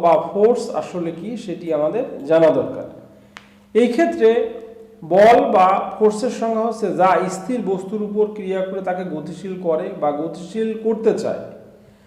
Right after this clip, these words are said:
অর্থাৎ একটি গাড়িকে তুমি যদি, ছোট একটা গাড়ি, ছোটবেলায় যখন খেলনা, খেলা করেছো, তখন এই গাড়িগুলোকে ধাক্কা দিয়েছো, এই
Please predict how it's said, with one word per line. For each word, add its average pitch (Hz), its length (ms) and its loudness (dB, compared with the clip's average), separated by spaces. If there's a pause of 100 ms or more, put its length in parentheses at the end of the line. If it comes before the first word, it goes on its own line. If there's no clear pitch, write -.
(200)
অর্থাৎ 254 380 4 (760)
একটি 220 260 0 (540)
গাড়িকে 214 460 4 (180)
তুমি 214 180 2 (100)
যদি, 185 240 2 (320)
ছোট 190 160 -6 (140)
একটা 202 120 -4 (120)
গাড়ি, 165 240 2 (360)
ছোটবেলায় 175 500 2
যখন 175 160 -2 (100)
খেলনা, 160 240 0 (260)
খেলা 156 260 0
করেছো, 190 320 -4 (520)
তখন 208 220 -2 (180)
এই 208 80 0 (100)
গাড়িগুলোকে 240 500 4 (120)
ধাক্কা 160 300 0 (100)
দিয়েছো, - 340 -4 (720)
এই 247 100 0